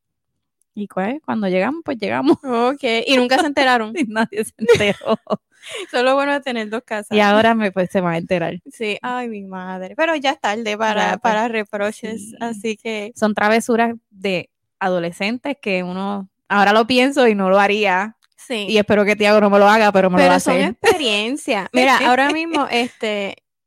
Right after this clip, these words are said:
Speaker 2: estábamos en estos días que fuimos a, al complejo donde viven nuestros amigos, que estaban contándonos que, eh, hicieron un, un Project X en la piscina del complejo, ¿te acuerdas? Que
Speaker 1: Ajá, ajá.
Speaker 2: Entonces, este, pues, ellos, eh,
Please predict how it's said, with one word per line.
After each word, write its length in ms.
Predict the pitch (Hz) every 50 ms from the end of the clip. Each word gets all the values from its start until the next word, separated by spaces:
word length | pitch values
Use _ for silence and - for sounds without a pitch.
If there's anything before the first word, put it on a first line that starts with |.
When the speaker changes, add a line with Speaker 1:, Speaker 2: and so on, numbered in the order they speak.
| _ _
Speaker 2:
estábamos 880 | 233 233 233 233 - 214 214 208 208 220 233 240 247 247 254 262 - -
en 140 | - 240 233 226
estos 240 | 226 - - 262 247
días 220 | 285 294 277 240
que 120 | - 240 226
fuimos 380 | - 214 202 202 208 214 220 -
a, 460 | - 233 226 220 220 214 214 214 202 - _ _ - - -
al 540 | 220 208 202 208 202 196 196 196 202 196
complejo 460 | - 220 208 208 - 196 202 208 220 226
donde 240 | 240 247 247 240 220
viven 240 | 208 208 214 233 240
nuestros 260 | 240 240 - 254 -
amigos, 440 | 240 247 247 254 247 220 202 202 226 _ _ _ _ _ _
que 100 | _ 233
estaban 380 | 226 226 - 202 196 202 208 214
contándonos 680 | - 240 254 247 - 240 247 254 247 247 240 226 226 -
que, 480 | _ 220 208 208 196 190 185 180 - - _ _
eh, 240 | - 208 208 202 190 -
hicieron 480 | 226 208 - 214 196 196 196 202 208
un, 320 | 226 233 240 247 247 - -
un 300 | - 240 240 240 240 233
Project 360 | - - 233 226 226 226 - _
X 360 | - 226 214 208 - - - -
en 140 | - 226 214 208
la 100 | 208 208
piscina 480 | 214 214 - - 214 208 208 202 208
del 140 | 208 208 208
complejo, 720 | - 220 220 226 - 196 190 190 180 185 202 208 190 190
¿te 80 | - 196
acuerdas? 320 | 196 202 208 190 - 185 -
Que 60 | 214
Speaker 1:
Ajá, 360 | 208 214 214 214 190 190 190 - -
ajá. 240 | 185 190 208 175 175
Speaker 2:
Entonces, 580 | 247 262 262 240 233 233 247 - 294 269 269 - -
este, 640 | - 262 277 269 - _ - 247 233 226 220 214 - -
pues, 140 | 262 247 -
ellos, 240 | 240 233 240 269 - -
eh, 100 | 349